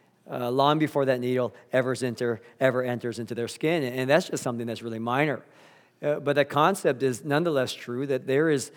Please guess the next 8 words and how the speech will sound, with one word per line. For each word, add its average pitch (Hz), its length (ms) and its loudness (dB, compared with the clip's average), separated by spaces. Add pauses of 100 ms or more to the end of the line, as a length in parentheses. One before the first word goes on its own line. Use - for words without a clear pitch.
(240)
a, 131 220 -6
a 131 140 0
pain 151 640 0 (220)
in 143 160 0
the 151 180 6
anticipation 127 920 -2 (160)
of 131 220 -2
pain. 156 420 2